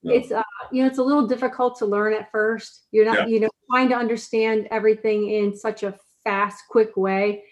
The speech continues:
Speaker 2: But
Speaker 1: Mm.
Speaker 2: once you understand what you're doing and why you're doing it, amazing what you
Speaker 1: Yeah,
Speaker 2: can pull out,
Speaker 1: absolutely.
Speaker 2: right? You know,
Speaker 1: Yeah.
Speaker 2: the, the waste and the things that are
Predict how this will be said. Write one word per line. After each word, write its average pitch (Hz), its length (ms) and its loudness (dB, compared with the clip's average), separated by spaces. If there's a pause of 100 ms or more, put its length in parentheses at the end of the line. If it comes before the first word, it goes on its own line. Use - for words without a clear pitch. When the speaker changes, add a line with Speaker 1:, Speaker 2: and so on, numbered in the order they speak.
(160)
Speaker 2:
But 196 140 2
Speaker 1:
Mm. - 20 0
Speaker 2:
once 269 200 4
you - 240 -12
understand 214 460 -2
what 214 280 2
you're 233 80 -2
doing 208 340 2
and 170 140 -8
why 180 200 -2
you're 180 220 0
doing 190 340 -4
it, 254 240 -4 (760)
amazing 226 440 2 (160)
what 214 360 -2
you 208 100 0
Speaker 1:
Yeah, - 60 0
Speaker 2:
can 208 100 0
pull 214 220 -8
out, - 100 -2
Speaker 1:
absolutely. 214 280 0 (440)
Speaker 2:
right? 202 280 0
You 214 140 -2
know, 196 200 -2
Speaker 1:
Yeah. 185 80 -2
Speaker 2:
the, 175 200 -6 (320)
the 196 80 0
waste 214 600 0 (120)
and 196 340 -4
the 196 40 -6
things 214 400 0
that 202 140 -2
are 175 240 -6